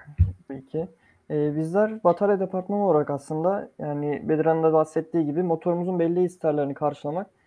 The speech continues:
ve elektrikli aracımızın isterlerini karşılamak için bir batarya paketliyoruz. Bunun da bataryanın hem elektriksel hem mekanik hem aslında soğutma tarafıyla ilgilenip en optimal şekilde en hafif bataryayı üretmek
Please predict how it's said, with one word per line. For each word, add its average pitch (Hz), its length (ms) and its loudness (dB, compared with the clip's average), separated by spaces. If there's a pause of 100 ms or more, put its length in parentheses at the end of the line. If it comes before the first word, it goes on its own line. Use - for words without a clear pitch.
(160)
ve 156 100 2
elektrikli 170 480 0
aracımızın 170 420 2
isterlerini 165 480 4
karşılamak 156 540 -2
için 180 240 -6
bir 190 180 -2 (400)
batarya 175 360 6
paketliyoruz. 139 600 -4 (380)
Bunun 214 340 0
da 233 160 4
bataryanın 208 680 0 (200)
hem 202 380 0
elektriksel 175 680 0
hem 180 200 -2
mekanik 160 500 -4
hem 185 300 0 (180)
aslında 180 580 0
soğutma 175 460 -2
tarafıyla 156 500 0
ilgilenip 147 420 -2 (420)
en 214 180 2
optimal 196 420 2
şekilde 160 640 0 (100)
en 185 220 4
hafif 165 360 -2 (200)
bataryayı 160 460 4
üretmek 156 400 0